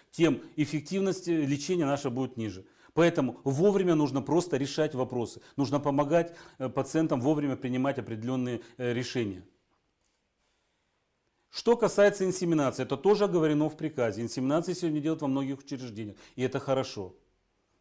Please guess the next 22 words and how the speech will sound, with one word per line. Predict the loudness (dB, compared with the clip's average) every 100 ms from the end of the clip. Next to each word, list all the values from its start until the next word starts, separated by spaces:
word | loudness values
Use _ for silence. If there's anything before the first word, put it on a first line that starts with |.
| _
Там | -8 -6
инсеминация | 0 0 0 -2
спермы | -8 -4 -4 -2
мужа, | -2 -2
инсеминация | -4 -6 -8 -8
спермы | -10 -8 -6 -6
донора. | -4 -4 -6 -10 -8
Но | 2 4 4 0 -16 _ _ _ _
в | _
приказе | -4 2 4 4
чётко | 4 2 2 2
и |
ясно | 2 2 0
написано: | 0 -2 -4 -12 -18 -2
"Ограничениями | 2 4 4 4 2 2 2 4 2 2
для | 2
проведения | 2 2 2 2 2 2
инсеминации | 0 -2 -2 2 2 2 0
являются | 2 0 0
неудачные | -2 -2 -2 -2 -6
повторные | -6 -6 -6 -6
попытки". | -8 -8 -12 -14 -20